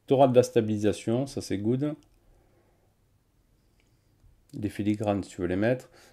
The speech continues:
Et après, tu es sur du mille quatre-vingts P, trente F P S. Donc voilà, après ça reste, euh, basique. Pas de grand angle non plus sur la partie vidéo. Après, tu auras un mode nuit aussi. Ok, le portrait,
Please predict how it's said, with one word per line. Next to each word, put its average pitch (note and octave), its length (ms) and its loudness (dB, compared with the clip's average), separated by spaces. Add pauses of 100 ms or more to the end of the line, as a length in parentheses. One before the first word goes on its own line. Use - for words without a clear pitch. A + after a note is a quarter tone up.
(120)
Et - 40 0
après, B2 260 2
tu - 80 0
es A2+ 40 4
sur A2 180 -2
du G#2+ 120 0
mille B2 220 2
quatre-vingts A#2+ 400 0
P, C3+ 120 0
trente A#2 280 -4
F - 100 -12
P G#2+ 120 0
S. A#2 300 0 (1600)
Donc D#2 120 -8
voilà, E2 180 2
après E2 220 -2
ça - 160 -10
reste, - 240 -8
euh, - 120 0 (120)
basique. A2+ 380 0
Pas C3 120 10
de B2+ 80 4
grand A#2+ 240 2
angle C3 140 4
non A#2 120 2
plus C3 300 0 (340)
sur - 260 0
la B2 100 10
partie A#2 400 0
vidéo. C3 460 6
Après, C3 200 6
tu B2 80 -2
auras A2+ 120 4
un A2 40 4
mode A2 220 4
nuit C3+ 240 6
aussi. C#3 440 0 (960)
Ok, - 220 -8
le C3 480 4
portrait, C#3+ 640 2